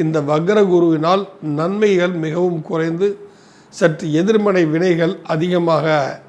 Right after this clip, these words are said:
இருக்கக்கூடிய ஒரு தன்மை என்று தான் சொல்ல வேண்டும். அப்போ குரு இங்க வந்து லாபஸ்தானத்தை குரு மட்டுமா பார்க்குறான், சனி பகவானும் பார்க்குறான். அப்போ என்ன, சனி பகவான் உங்களுக்கு உழைப்பை கொடுத்து விடுவான்,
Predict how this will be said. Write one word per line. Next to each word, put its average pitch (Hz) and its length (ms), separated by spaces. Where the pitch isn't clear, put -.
இருக்கக்கூடிய 156 520
ஒரு 143 120
தன்மை 190 280
என்று 156 240
தான் 160 160
சொல்ல 143 160
வேண்டும். 127 340
அப்போ 220 160
குரு 226 140
இங்க 202 160
வந்து 220 220
லாபஸ்தானத்தை 185 600
குரு 190 180
மட்டுமா 196 320
பார்க்குறான், 170 420
சனி 170 160
பகவானும் 170 460
பார்க்குறான். 131 360
அப்போ 143 120
என்ன, 208 120
சனி 180 300
பகவான் 185 360
உங்களுக்கு 170 360
உழைப்பை 202 400
கொடுத்து 160 320
விடுவான், 135 400